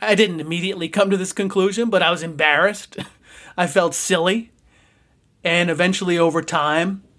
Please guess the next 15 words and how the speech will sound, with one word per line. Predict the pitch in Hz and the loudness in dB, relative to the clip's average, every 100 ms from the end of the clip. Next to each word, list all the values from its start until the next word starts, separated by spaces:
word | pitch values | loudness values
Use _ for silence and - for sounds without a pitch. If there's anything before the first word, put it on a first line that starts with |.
| _ - | _ -8
I | 160 | -4
developed | 151 151 165 185 - | -2 2 4 2 0
the, | 165 151 143 _ _ _ _ - | -2 -2 -4 _ _ _ _ -8
the | |
philosophy | 151 170 160 147 147 175 151 170 | -2 0 2 2 0 -4 -4 -4
that, | 160 156 160 | -2 -2 -2
no, | 156 151 156 | -4 0 0
you | 196 165 | 0 0
don't | 170 185 | -2 -2
need | 165 185 185 170 156 - - - - - | 0 2 4 2 -2 -8 -20 -20 -18 -4
a | 160 | -4
specific | - - 151 - - 190 - 143 - - _ _ _ _ _ _ | -4 -6 -4 -2 0 0 2 0 -2 -16 _ _ _ _ _ _
home | - - 190 165 | -6 2 2 4
run | 156 147 | 2 0
call. | 147 143 135 147 190 | -2 -4 -2 -4 -8